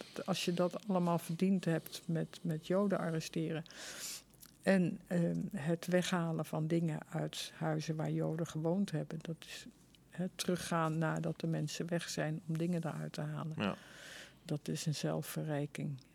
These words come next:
Speaker 1: waarvoor ik denk dat veel mensen daartoe in staat zouden zijn.
Speaker 2: Ja. Ja, eens.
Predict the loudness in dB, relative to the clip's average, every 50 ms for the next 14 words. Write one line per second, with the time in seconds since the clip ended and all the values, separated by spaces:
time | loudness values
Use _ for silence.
0 | -20 -20 -16 -12 -8 -4 -2 -2 -2 -2 -4 -4 -2 -2 -2 -2 0 0 0 0
1 | -2 -2 -6 -6 -4 0 0 2 2 2 2 2 2 0 -2 -2 -4 -2 -2 0
2 | -2 -2 -4 -4 -4 -4 -4 -4 -6 -10 -6 -2 -2 -2 -2 -2 -2 -2 -2 -2
3 | -2 -4 -4 -4 -4 -4 -4 -6 -8 -8 -8 -8 -8 -8 -10 -12 -16 -20 -20 -20
4 | -20 -20 -18 -16 -16 -16 -16 -18 -20 -18 -16 -16 -16 -16 -16 -18 -18 -18 -18 -20
5 | -20 -20 -20 -20 -12 -8 -4 -4 -4 -4 -6 -10 -18 -20 -20 -20 -20 -20 -20 -20
6 | -20 -20 -20 -20 -20 -20 -20 -20 -16 -4 2 4 6 6 6 4 0 0 -2 -2
7 | -6 -10